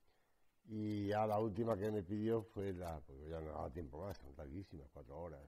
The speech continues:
¿no? La de, la de Ben-Hur. Ben-Hur. Es que hemos visto grandes películas,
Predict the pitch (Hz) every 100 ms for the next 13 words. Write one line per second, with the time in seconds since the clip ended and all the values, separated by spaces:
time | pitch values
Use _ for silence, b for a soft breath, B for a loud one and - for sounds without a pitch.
0 | - - - - _ _ _ _ _ _
1 | _ _ _ _ _ 95 95 101 92 95
2 | 92 92 90 87 85 82 76 90 - _
3 | _ _ _ _ _ 87 92 90 101 139
4 | 160 101 - _ _ _ _ _ 87 95
5 | 101 _ _ - 85 82 78 - - -
6 | - _ _ - 82 80 76 71 80 -
7 | 85 87 85 - 82 82 - 80 71